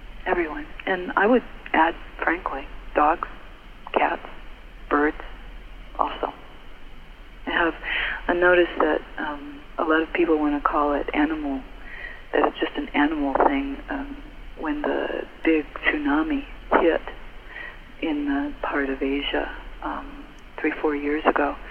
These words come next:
and literally hundreds of thousands of people's lives were lost, um, people reported, who had survived afterward, reported that the birds all flew inland before the tsunami even happened.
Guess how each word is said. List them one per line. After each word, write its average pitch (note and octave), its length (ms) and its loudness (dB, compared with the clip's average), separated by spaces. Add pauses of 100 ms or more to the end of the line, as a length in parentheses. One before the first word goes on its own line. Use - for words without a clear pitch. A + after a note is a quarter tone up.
(360)
and C#3+ 280 -6
literally C#3+ 420 2
hundreds D3 500 0 (240)
of - 100 0
thousands - 400 2
of - 80 -6 (100)
people's - 340 -4
lives C#3+ 280 0 (100)
were D#3 100 -2
lost, C#3+ 380 2 (680)
um, C#3 340 -4 (760)
people E3 220 6
reported, D3 580 4 (360)
who - 180 2
had C#3+ 220 2
survived C#3+ 580 0 (100)
afterward, C#3+ 540 2 (800)
reported D#3+ 580 4
that - 220 0
the - 80 -4
birds D#3 380 4 (560)
all D3+ 160 4 (120)
flew D3 220 2
inland D3 520 -2 (960)
before - 300 0
the - 60 2
tsunami C#3 600 -4
even - 180 -8
happened. - 440 -6